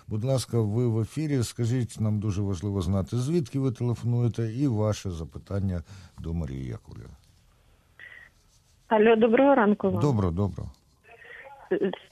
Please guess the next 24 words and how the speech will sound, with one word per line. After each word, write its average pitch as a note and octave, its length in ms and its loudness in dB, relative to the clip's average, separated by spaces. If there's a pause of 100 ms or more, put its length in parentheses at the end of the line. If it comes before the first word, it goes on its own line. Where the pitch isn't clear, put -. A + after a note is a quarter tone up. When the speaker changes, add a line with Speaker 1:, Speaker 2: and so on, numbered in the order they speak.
(120)
Speaker 2:
Це E4+ 160 4
Кропивницький C#4 760 4
Ірина. E3+ 480 6
Скажіть, C4+ 300 2
будь A#3+ 180 4
ласка, E3+ 280 2
в G3+ 40 2
мене C4+ 240 4
таке B3 360 2
запитання. D#3+ 840 2
Чоловік C#4 520 4
у C#4+ 80 0
мене C4+ 240 4
підприємець, C4+ 960 0 (380)
а - 100 -2
я B3+ 180 6
получаю C4+ 600 4
мінімальну A3+ 800 2 (240)
зарплату — F3+ 640 0
три G#3+ 200 -2
тисячі. D#3+ 680 -8
Я C4 320 2
інвалід, A3+ 560 2
е, F#3+ 400 2